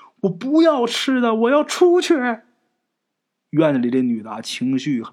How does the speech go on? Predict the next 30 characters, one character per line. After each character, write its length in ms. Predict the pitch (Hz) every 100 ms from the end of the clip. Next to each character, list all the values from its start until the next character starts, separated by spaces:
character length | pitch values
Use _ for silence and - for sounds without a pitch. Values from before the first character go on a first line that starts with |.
| _
比 100 | 139
较 140 | 139
激 260 | 120 - 143
动 220 | 147 147
啊。 120 | 104 - _ _ _ _ _ _ _ _ _ _ _ _ _ _ _ _ _ _ _ _
“我 120 | 247
要 160 | 262 285
出 340 | 269 302 277
去， 80 | 285
我 140 | 262 254
不 300 | 262 294 349
要 220 | 339 311
吃 400 | 262 302 285 302
的。 400 | 302 262 214 - _ - -
你 100 | 320
看 200 | 311 370
那 200 | 359 381
边 160 | 339 339
儿 220 | 330 - - -
那 160 | 339 339
个 80 |
人 140 | 311 320
不 160 | 294
是 100 | 339
你 100 | 370
们 140 | 311 339
府 240 | - 302
里 140 | 330 294
的 120 | 269
吧？ 300 | 269 262